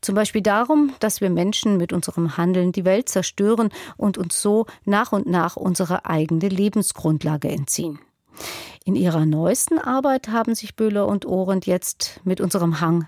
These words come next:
zum Sammeln und zum Archivieren beschäftigt. Zu sehen ist diese neue Installation in Nürnberg, wo Böhler und Ohrendt auch studiert haben.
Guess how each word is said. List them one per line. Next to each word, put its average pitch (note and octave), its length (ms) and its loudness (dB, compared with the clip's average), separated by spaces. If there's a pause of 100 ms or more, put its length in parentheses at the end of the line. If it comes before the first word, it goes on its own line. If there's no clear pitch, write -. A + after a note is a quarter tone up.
(100)
zum F#3 180 2
Sammeln F#3+ 560 2
und A3+ 140 -2
zum - 160 -4
Archivieren G3+ 600 0
beschäftigt. - 680 -8 (360)
Zu A#3 120 0
sehen C4+ 280 4
ist - 160 0
diese A#3+ 200 2
neue G#3 360 2
Installation B3+ 680 0
in E3 180 2
Nürnberg, C#4 500 2 (280)
wo G#3 100 2
Böhler G#3 360 2
und A3 220 -2
Ohrendt E3+ 380 0
auch D#3 160 -4
studiert - 540 -4
haben. F#3 280 -8